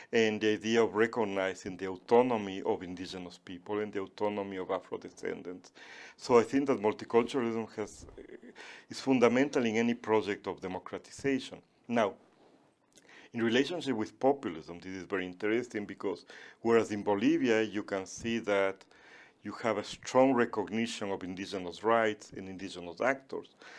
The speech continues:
Correa in Ecuador is in conflict with indigenous organizations. He has created top-down organizations of indigenous people who are loyal to him. And he has been dismantling most of the institutions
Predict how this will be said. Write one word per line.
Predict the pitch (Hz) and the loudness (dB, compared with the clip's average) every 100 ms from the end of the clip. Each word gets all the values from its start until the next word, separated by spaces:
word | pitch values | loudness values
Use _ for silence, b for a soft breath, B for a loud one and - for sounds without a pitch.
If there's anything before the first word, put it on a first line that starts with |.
| B B - | B B 0
Correa | 117 92 135 | 2 4 4
in | 151 123 | 4 4
Ecuador | 151 - 101 87 95 117 - 277 | 0 0 -2 0 -4 -6 -18 -14
is | 131 107 | -10 -8
in | 98 | -8
conflict | - 123 131 131 117 | 0 2 2 0 -6
with | 101 92 | -4 -6
indigenous | 98 98 104 98 90 | -8 -8 -6 -6 -6
organizations. | 90 90 92 - 117 113 - - _ B B B B B | -4 -6 -8 -6 -6 -8 -16 -20 _ B B B B B
He | - 113 | -10 -4
has | 131 - | -4 -2
created | 117 113 120 120 117 - - _ | 2 4 6 4 0 -6 -20 _
top-down | 135 135 - 110 113 | 2 2 2 2 4
organizations | 110 101 101 98 - 104 98 - 98 - | 2 2 -2 -4 -4 -2 -2 -6 -12 -6
of | 110 95 | -6 -4
indigenous | 98 104 104 98 | -6 -6 -6 -8
people | - 107 - 98 | -8 -10 -8 -8
who | 104 | -6
are | 95 | -2
loyal | 101 117 127 110 | 4 4 6 2
to | - - - | -2 -18 -16
him. | 78 - B B B B B | -16 -18 B B B B B
And | 107 | -6
he | 139 | -4
has | 135 147 | 0 0
been | 127 135 | 4 2
dismantling | 117 113 - 110 139 170 - 90 87 - b b b - | 2 -2 -2 2 2 0 -6 -14 -14 -16 b b b -2
most | 123 - | -2 0
of | 127 | -4
the | 107 | -2
institutions | 92 - - 104 95 - 92 - | -8 -10 -12 -10 -8 -10 -12 -14